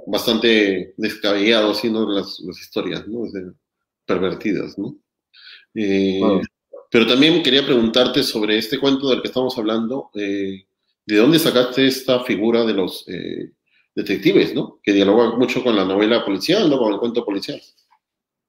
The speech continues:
Speaker 2: Ah, por, por darle la connotación de, de la búsqueda del, del, del, del as-, del asesino, ¿no?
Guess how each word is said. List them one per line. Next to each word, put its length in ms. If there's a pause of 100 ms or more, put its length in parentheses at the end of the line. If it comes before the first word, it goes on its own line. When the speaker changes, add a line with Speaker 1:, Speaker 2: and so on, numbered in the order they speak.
(480)
Speaker 2:
Ah, 360
por, 300
por 200
darle 260
la 120
connotación 760
de, 760 (840)
de 260
la 200
búsqueda 460
del, 500
del, 320
del, 460
del 140
as-, 200
del 320
asesino, 460
¿no? 240